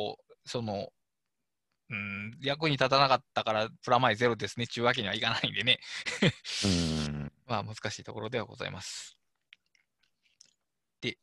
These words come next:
Speaker 2: はい。
Speaker 1: えーっと、
Speaker 2: はい。
Speaker 1: まあ、それがいただいた質問の一つ目で、質問というか、まあ、質問かな、感想が一つ目で、もう一個、こういうテーマで話してもらえると面白いんじゃないですかっていうので、えーっと、僕らのその最近のアウトライン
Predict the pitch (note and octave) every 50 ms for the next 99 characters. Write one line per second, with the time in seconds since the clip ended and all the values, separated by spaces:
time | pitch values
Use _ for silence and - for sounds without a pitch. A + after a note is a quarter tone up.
0 | _ - E2+ - A#2 G#2+ G#2 G#2 G#2+ G#2+ A2 - - _ _ - F#2+ F#2 - -
1 | - _ _ - F#3 - G#3 F#3 F#3 E3+ - - _ - - _ D#3+ C#3 C#3 C3
2 | A#2 - F#2+ - - - - A2 G2+ G2 F#2 F#2 F#2 G2 A2+ A#2 - - - -
3 | - - - A2 G#2+ G#2 G#2+ A#2 A#2 - - - - - A#2+ A#2 A2+ A2+ A#2 -
4 | G2 F2+ - - - E2+ E2+ - - _ - - - - - F#2+ F#2 F2+ - -
5 | - - - F#2 F#2 F2+ - G2+ F2 - - _ _ _ - F#2+ G#2+ A2+ - -
6 | G#2 - - G#2+ A#2 B2+ C3 B2 - - _ - D#3 D#3 F3 D#3+ - B2 A2 -
7 | - _ _ _ - D3+ - - F#3 F3+ F3 F3+ F3+ F3+ F3+ F3+ F3+ F3 E3+ -
8 | - _ - - D#3 D3+ C#3+ A#2+ G2+ G2+ G2 G2 - - - B2+ A#2+ A#2 - -
9 | A#2+ A2+ A2 G#2+ A2 G#2+ G#2+ G#2+ - A2 A2 A2 A2 G#2+ - - A2+ G#2 G2+ F#2+
10 | F#2 D#2+ D#2 E2 F2 F2+ F2+ - - - G#2 - - _ - G#2 G#2+ G#2+ G2+ G2+
11 | C#3 D3 - - - - - - - - - - - - - - - - C3 A#2+
12 | A#2 - - - A#2+ A2+ A#2 C3 C3+ - - _ G3 G3 G3 G3 F#3 D#3 C3 A#2+
13 | B2+ C#3 C#3+ B2+ B2 B2 - C3 B2 - - F3+ G3 F#3+ - - F#3 F#3 F#3 F3+
14 | F3+ F3+ F3 F3 E3+ D3+ - - C#3+ D3 D3+ D3 C#3+ C#3+ C#3+ C3+ A#2+ G#2 - -